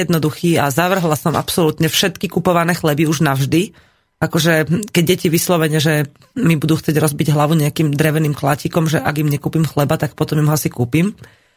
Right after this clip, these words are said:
Ale <laughs> inak, eh, sa vám poviem ten recept na, na ten môj vynález. Ale zobrala som tie šampióny, tie také zavreté ešte, také guličky.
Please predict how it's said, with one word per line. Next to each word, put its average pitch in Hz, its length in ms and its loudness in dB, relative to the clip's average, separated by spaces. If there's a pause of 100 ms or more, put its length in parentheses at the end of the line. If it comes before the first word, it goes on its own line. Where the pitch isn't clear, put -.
(180)
Ale 180 200 0 (180)
<laughs> 196 200 0
inak, 202 300 0 (520)
eh, 170 240 2 (280)
sa - 200 0 (320)
vám 156 240 2
poviem 180 240 2
ten 147 160 -2
recept 156 280 -4
na, 147 120 0 (320)
na 151 160 0
ten 151 280 -4
môj 147 160 0
vynález. 156 640 0 (880)
Ale 156 640 0 (400)
zobrala 247 400 2
som 196 240 -2
tie 160 320 0
šampióny, 139 960 0
tie 143 320 0
také 143 480 -2
zavreté 151 640 0
ešte, 143 240 -4
také 156 240 -4
guličky. 139 640 -2